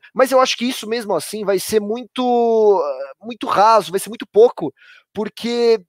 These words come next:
como eu falei anteriormente aqui, tá? A defesa ao Flávio Bolsonaro nunca foi muito grande.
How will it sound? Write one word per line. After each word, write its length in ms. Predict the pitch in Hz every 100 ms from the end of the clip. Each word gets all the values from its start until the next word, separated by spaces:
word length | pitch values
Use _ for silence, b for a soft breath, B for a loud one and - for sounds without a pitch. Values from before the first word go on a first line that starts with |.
| _ _ _ _ _ _ _ _ _ _
como 160 | 277 285
eu 40 |
falei 280 | 277 254 262
anteriormente 540 | 247 247 226 214 214
aqui, 240 | 190 - 156
tá? 180 | 160 165
A 100 | 190
defesa 560 | 202 226 - 269 285 196
ao 100 | 165
Flávio 320 | - 160 147
Bolsonaro 540 | 143 139 139 160 190 208
nunca 280 | 285 294
foi 220 | 220 202 180
muito 280 | 165 156 135
grande. 420 | 123 104 98